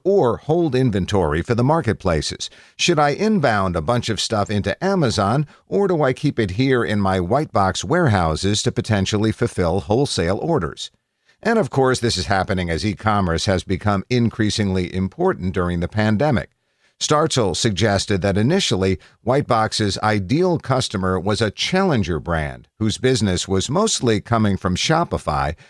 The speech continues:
and who needed help as it expanded to Amazon and other marketplaces. But increasingly, the startup is also working with more traditional customers. "Twenty-five years ago, if you wanted to buy a bottle of ketchup,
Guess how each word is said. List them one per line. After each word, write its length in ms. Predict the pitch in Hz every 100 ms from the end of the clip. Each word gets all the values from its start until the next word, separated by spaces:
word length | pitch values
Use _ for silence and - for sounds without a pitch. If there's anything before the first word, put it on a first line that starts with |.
| -
and 180 | 113 120
who 120 | 117
needed 340 | 120 104 92 82
help 380 | 135 107 78
as 240 | 90 92 98
it 100 | 95
expanded 560 | 92 - 95 92 85
to 180 | 78 -
Amazon 600 | 135 160 107 98 78 82
and 160 | 98 117
other 260 | 170 110
marketplaces. 920 | 78 71 - 90 - 80 71 64 - - _ _ _ -
But 160 | 151 139
increasingly, 760 | 139 - 214 220 190 120 104
the 120 | 92
startup 460 | 98 - 123 113 104
is 120 | 101
also 320 | 139 202 -
working 460 | 95 82 87 120 113
with 160 | 117 -
more 220 | 98 98
traditional 580 | - 147 180 - 87 71
customers. 640 | 95 85 76 64 - - _ _ _ _ -
"Twenty-five 600 | - 240 262 220 185 156
years 260 | 117 131 131
ago, 380 | 139 147 151 95
if 120 | 107
you 120 | 107
wanted 280 | 95 110 120
to 60 | 107
buy 200 | 101 98
a 100 | 78
bottle 340 | 104 107 87
of 140 | 85 -
ketchup, 480 | 151 147 110 101